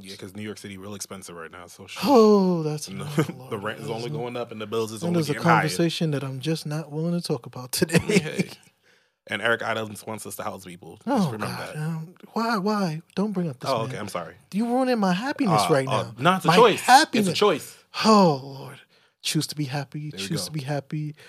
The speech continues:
Speaker 2: Choose to be happy. Anyway, um, but in, in all honesty, happiness is, is something that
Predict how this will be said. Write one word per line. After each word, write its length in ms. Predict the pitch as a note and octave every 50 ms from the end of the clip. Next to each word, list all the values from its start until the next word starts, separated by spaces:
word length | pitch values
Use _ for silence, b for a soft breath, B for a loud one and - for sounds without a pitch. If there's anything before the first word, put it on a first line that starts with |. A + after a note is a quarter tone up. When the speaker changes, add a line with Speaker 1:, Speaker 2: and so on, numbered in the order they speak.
| b b
Speaker 2:
Choose 240 | b - - D3+ C#3 -
to 60 | -
be 120 | - C#3+
happy. 320 | B2+ C3 B2+ A#2+ _ - _ b b b -
Anyway, 340 | G#3+ G#3 G3 D#3 B2 A2 - b b b b b - -
um, 480 | E3 F#3 G3 G3 G3 G3 G3+ G3 - _ _ _ _ _ _ _ _ _ _ _ _ - - - - - -
but 360 | D#3+ D#3 G3 G#3+ G#3+ G#3 - -
in, 180 | A3 A#3+ B3 - -
in 120 | G#3 B3 C#4
all 160 | C#4 C#4 C4 -
honesty, 520 | E3+ F#3 A3+ A#3+ A3 - - G3+ F#3+ F#3
happiness 760 | - - - F#3+ A#3 C#4+ - C#4+ C4+ B3+ A#3 A3 - - - _ _ -
is, 720 | F3+ F#3 G3+ G3 F#3+ F#3+ F#3 E3+ D#3 D3 - - - _ _ _ _ _ _ _ _ _ _ _ _ _ _ _ _ _ _ _ _ _ -
is 160 | - D3+ C#3+ -
something 460 | - F3+ F3+ F3 - F3+ E3 D3+ D3+
that 240 | D3+ D3+ C#3+ C3